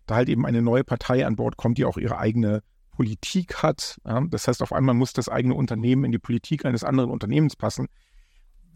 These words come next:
Worauf würdest du sagen, muss sich ein Gründer einlassen oder worauf muss man sich vorbereiten oder wie kann man sich überhaupt darauf vorbereiten, dass man einen, ähm, professionellen Investor reinbekommt? Was erwartet der von einem? Was kann man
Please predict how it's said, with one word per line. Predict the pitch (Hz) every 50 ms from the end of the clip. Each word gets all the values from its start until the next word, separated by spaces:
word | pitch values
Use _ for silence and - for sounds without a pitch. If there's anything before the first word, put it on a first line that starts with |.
| 139
Worauf | 135 131 135 185 220 226 196 196 196 196 - - -
würdest | - 123 143 160 156 139 - - -
du | 185 214
sagen, | 165 117 113 101 98 110 117 123 123 131 - -
muss | 117 127 135 151 180 170 - - - -
sich | 135 143 139 - - - - -
ein | 120
Gründer | 123 127 127 127 123 - -
einlassen | - 123 127 123 113 110 107 - - 113 107 107 - - - _ _ _ -
oder | - 127 135 123 120 117
worauf | 135 151 151 - -
muss | - 151 139
man | - 139
sich | 123 110 -
vorbereiten | - - - 151 180 175 180 156 160 160 156 160 - -
oder | 147 131 117 113 120
wie | 143 147
kann | - - - 151
man | 160 165 143
sich | 135 139
überhaupt | 151 135 135 131 - -
darauf | 123 127 123 -
vorbereiten, | - 131 123 120 123 113 123 151 - 120 - _ _ _ _ _ _ _
dass | - 135 117 -
man | 143 120 120 123 127
einen, | - - 113 113 110 107 107 107 104 107 -
ähm, | 113 107 104 104 98 98 101 - -
professionellen | - - - 123 113 - 120 113 117 113 120 120 117 131
Investor | 151 - 104 101 110 - - - - 107 101 101 101 98 - _ _ _ _ _ _ _ _ _ _
reinbekommt? | - 110 123 117 110 101 90 - - 92 92 95 -
Was | 113 135 -
erwartet | - - - 107 104 110 110 135 151 - 165 147 -
der | 151 147
von | - - 143
einem? | - - 143 143 139 135 135 127
Was | 120 - -
kann | - - 127
man | 123 120 123 123 113 113 113 113 -